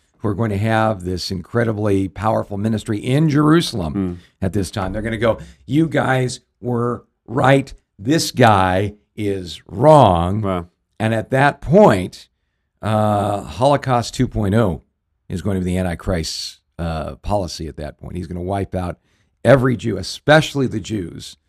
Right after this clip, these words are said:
Speaker 1: that don't, uh, accept him, uh, not just because they're not towing the party line,
Speaker 2: Mm.
Speaker 1: uh, but because, uh, he also realizes that Jesus came from the Jewish people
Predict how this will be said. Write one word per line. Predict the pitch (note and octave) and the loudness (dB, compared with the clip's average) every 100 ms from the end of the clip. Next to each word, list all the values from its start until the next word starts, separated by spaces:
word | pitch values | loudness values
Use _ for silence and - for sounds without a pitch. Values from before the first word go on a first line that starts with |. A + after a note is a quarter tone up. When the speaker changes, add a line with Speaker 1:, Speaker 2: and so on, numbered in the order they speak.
| _ _ _ _ | _ _ _ _
Speaker 1:
that | G2 G2 | -6 -2
don't, | A2 F#2+ - _ _ - | -2 -2 -4 _ _ -12
uh, | - F#2 E2+ D2 - - | -4 -2 -2 -6 -14 -14
accept | - - - C#3+ D#3 - | -8 -8 2 4 4 2
him, | F2 F2 - - - - - | -4 -6 -10 -20 -20 -20 -10
uh, | G#2 G2+ G2+ G#2 | -4 -2 -2 0
not | D3+ E3+ | 0 0
just | C#3 - | -6 -6
because | A#2 B2 A#2 A2 G2 - | -6 -2 -2 -2 -6 -8
they're | G#2+ G2+ | -6 -4
not | G#2 - - | -4 -6 -6
towing | A2+ G#2 | -6 -6
the | F#2+ | -4
party | - G2+ E2+ | -2 0 0
line, | G#2+ C#3 F2+ D#2+ E2 _ - | 2 2 2 0 -6 _ -12
Speaker 2:
Mm. | F2 - - | -12 -12 -8
Speaker 1:
uh, | G2+ G2+ | -4 -4
but | E2+ G#2+ - | -4 -6 -6
because, | G2 - G#2+ G2+ - - _ _ _ _ _ _ _ | -12 -6 -6 -6 -10 -14 _ _ _ _ _ _ _
uh, | F#2+ G2 F#2+ F2 F2+ _ | -2 0 0 -2 -6 _
he | - F2 B2 | -12 0 4
also | B2 B2+ C3 | 6 4 2
realizes | A2 A2+ C3 G2+ E2 D#2+ F2 - - _ _ _ _ | -2 0 -2 -4 -6 -10 -14 -18 -20 _ _ _ _
that | G2 G2+ F2 | -8 -6 -6
Jesus | E2+ A#2 G#2 - | -4 -2 -2 -6
came | - B2+ | -4 -4
from | C3 E2+ | -4 -6
the | D#2 | -6
Jewish | F2 E2+ - - | -6 -6 -10 -12
people | - - G2+ | -14 -16 -20